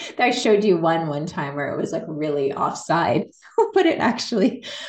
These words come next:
what the caption said. So just edit your captions or make sure you proofread them before actually posting the video. But I mean, even when we're watching movies now or a show, we have Netflix, I mean, Netflix, we have captions on.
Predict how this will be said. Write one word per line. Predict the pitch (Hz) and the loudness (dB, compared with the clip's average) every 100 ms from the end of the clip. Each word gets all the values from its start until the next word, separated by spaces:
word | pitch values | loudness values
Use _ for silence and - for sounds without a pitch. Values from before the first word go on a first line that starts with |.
| - | -12
what | 254 240 | -8 -6
the | - | -4
caption | 254 247 - 214 196 | -2 -4 -4 -8 -6
said. | - 208 190 196 | -2 0 0 -4
So | - 196 | 0 0
just | 220 254 254 - 180 | 2 -2 -4 -4 0
edit | 190 196 - | 2 2 2
your | 208 | -2
captions | 208 214 214 - 226 196 202 | -2 -4 -6 -4 -4 0 -2
or | 160 | -2
make | 156 - | -4 -4
sure | 185 | -2
you | 160 151 | -2 -2
proofread | - 165 156 - 175 175 | -2 -4 -4 -2 -2 0
them | 190 190 | 0 0
before | - - 151 143 143 - | -4 -2 0 0 -2 -4
actually | 139 147 - 143 - | -8 -8 -8 -8 -4
posting | 143 135 170 165 | -4 -4 -6 -4
the | 175 | 0
video. | 180 185 190 214 220 | 0 2 2 2 0
But | 160 127 - - - - | 0 -2 -4 -14 -20 -10
I | - 202 | 0 2
mean, | 202 | 4
even | 214 233 240 | 2 0 0
when | 220 | 2
we're | 208 | 4
watching | 165 165 - 156 143 | 2 0 -2 -4 -2
movies | 160 185 156 107 - | -2 0 -2 -2 -4
now | 135 120 113 - | -6 -6 -6 -2
or | 139 135 | -2 -2
a | 156 | -4
show, | - 165 175 151 127 139 | -6 0 2 2 0 -2
we | 147 | -4
have | 156 131 | -4 -8
Netflix, | 170 160 - - 135 - - - | -8 -10 -10 -4 -4 -4 -8 -6
I | |
mean, | 151 147 | -6 -6
Netflix, | - - - - | -10 -16 -16 -10
we | 226 | -6
have | 240 196 - | 0 0 -2
captions | 196 170 - 180 147 160 - - - | -4 -4 -2 -6 -4 -6 -10 -16 -2
on. | 180 147 139 143 | 2 2 0 -4